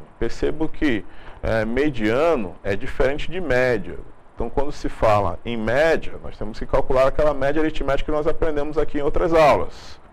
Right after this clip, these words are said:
Como está pedindo aí o salário hora mediano, nós vamos em busca, então, da mediana deste grupo aí de funcionários.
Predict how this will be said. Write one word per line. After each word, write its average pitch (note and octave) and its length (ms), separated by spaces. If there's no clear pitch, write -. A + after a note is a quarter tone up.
Como F4+ 380
está C#3+ 320
pedindo A#2 460
aí G2 240
o G2+ 60
salário A2+ 440
hora G2+ 200
mediano, D3 920
nós A2 160
vamos C#3 240
em D#3+ 100
busca, C3 460
então, C#3+ 420
da B2 380
mediana C#3 960
deste C#3 480
grupo B2+ 420
aí C3+ 300
de A#2+ 120
funcionários. D3 1120